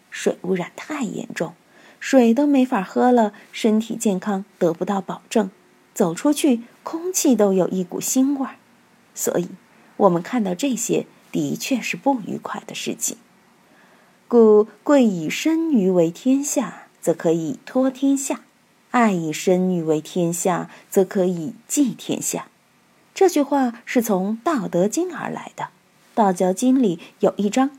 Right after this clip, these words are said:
就在谈这个。怎么理解其中之意呢？难道是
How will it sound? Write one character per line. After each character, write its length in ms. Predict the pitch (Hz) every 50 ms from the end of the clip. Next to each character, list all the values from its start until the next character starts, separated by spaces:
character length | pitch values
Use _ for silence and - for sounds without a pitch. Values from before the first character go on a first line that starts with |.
| _ _ _
就 100 | - 202
在 140 | 175 - -
谈 260 | - - - 147 165
这 160 | 170 262 254
个。 240 | 226 - - - - _ _ _ _ _ _ _ _ _ _ _ _
怎 200 | - - 202 165
么 120 | 143 -
理 200 | 226 294 262 226
解 140 | 226 226 202
其 240 | 180 - - 151 156
中 200 | - 190 180 175
之 200 | 170 - 202 208
意 160 | 226 269 277
呢？ 180 | 233 180 160 - - _ _ _ _ _ _ - - - - -
难 180 | - - 277 277
道 140 | 349 339
是 320 | 320 - - 302 277 269